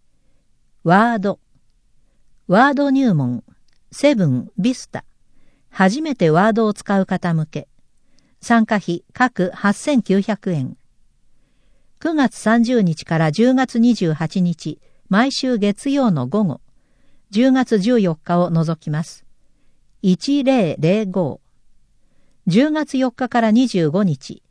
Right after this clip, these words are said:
毎週金曜の午前。一零二五。十一月一日から二十二日、毎週金曜の午後。一一零五。十一月五日から二十六日、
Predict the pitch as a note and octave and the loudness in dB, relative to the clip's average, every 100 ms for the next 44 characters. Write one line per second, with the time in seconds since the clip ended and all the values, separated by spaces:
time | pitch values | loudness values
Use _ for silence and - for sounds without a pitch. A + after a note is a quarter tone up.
0 | _ _ _ F#3+ A#3+ C#4+ C#4+ C4+ - C4 | _ _ _ 0 2 2 -2 -4 0 2
1 | C4 B3+ F3 C#3 D3+ E3 A#3+ A3 D3 - | 2 2 0 -2 -4 -2 -2 0 -4 -6
2 | - _ _ _ _ _ _ _ - F#3+ | -12 _ _ _ _ _ _ _ -2 0
3 | F#3 C#4+ C#4+ C#4 A3+ C#3 D3+ F3+ A3+ G#3+ | 0 0 0 2 0 0 2 4 4 2
4 | F3+ G3 B2+ - _ _ _ _ _ _ | -2 -2 -4 -10 _ _ _ _ _ _
5 | _ _ _ - E3 C4 D#4 D4 C#4 C4+ | _ _ _ -6 0 2 2 0 -2 -2
6 | - C4 B3 A#3+ A3+ - D#3+ D#3+ G#3+ A#3+ | -4 -6 -4 -4 -6 -4 -2 2 2 2
7 | G#3 E3+ D#3 E3+ F3 - D#3+ _ _ _ | 2 0 0 0 -2 -6 -14 _ _ _
8 | _ F#3+ A#3+ C#4 - C4 - C4 D4 C#4+ | _ 0 0 0 -2 -4 0 0 0 0
9 | A3+ C#3 B2+ F3 D3+ - _ _ _ _ | -2 -2 -2 -2 -2 -8 _ _ _ _
10 | _ _ _ _ F#3+ F#3 - D4 C4+ C4+ | _ _ _ _ 0 0 0 -4 -2 -4
11 | - D3+ D3+ G3+ G3+ F3 E3+ A#2 - _ | -2 -2 0 0 -2 -4 -4 -4 -12 _
12 | _ _ _ _ _ _ _ _ - E3+ | _ _ _ _ _ _ _ _ -2 2
13 | C#4+ D4+ D4 C#4 C4 B3 G#3+ - A#3+ A#3 | 2 0 -2 -2 -2 -2 -4 -4 -6 -2
14 | G#3+ G#3 C4+ A#3 G3 E3 D#3 G3+ F#3 - | 0 2 2 2 2 2 0 0 0 -2
15 | E3 E3 | -6 -8